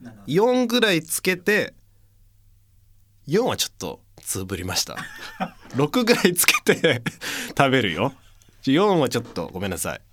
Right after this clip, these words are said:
Speaker 2: 食つぶりましたけど。はい、次。えー、ラジオネーム、みかお。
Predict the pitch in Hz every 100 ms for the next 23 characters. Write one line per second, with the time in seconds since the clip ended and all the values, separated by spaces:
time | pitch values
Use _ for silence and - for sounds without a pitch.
0 | - - 98 - 95 85 90 87 - -
1 | 57 - - - - - - - - -
2 | - - - - - - - - 76 -
3 | 57 - _ - - - - - - -
4 | - - 90 104 123 127 95 62 - 104
5 | 110 110 104 95